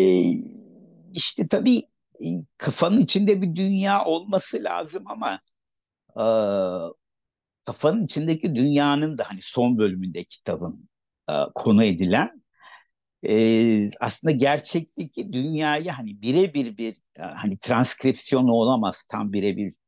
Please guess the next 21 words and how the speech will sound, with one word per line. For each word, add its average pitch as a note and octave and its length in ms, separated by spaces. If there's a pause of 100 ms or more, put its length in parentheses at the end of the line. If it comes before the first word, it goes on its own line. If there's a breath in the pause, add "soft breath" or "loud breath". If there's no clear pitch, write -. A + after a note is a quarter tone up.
(280)
bir G2 100
çevresi G#2+ 540
aktarımı A2 540
olamaz A#2+ 360 (120)
dış - 220
gerçekliğin. F2+ 760 (340 loud breath)
Çünkü C3+ 200
insanın D#3+ 580
böyle G#2 280
bir F2+ 80
yeteneği E2 600
yoktur. - 420
Yani F#2 220
hiç - 160
kimse - 320 (560)
dış - 140
gerçekliği G#2+ 680
bütün G#2+ 240
olarak, G#2+ 480
tam A2+ 220
olarak, G2+ 580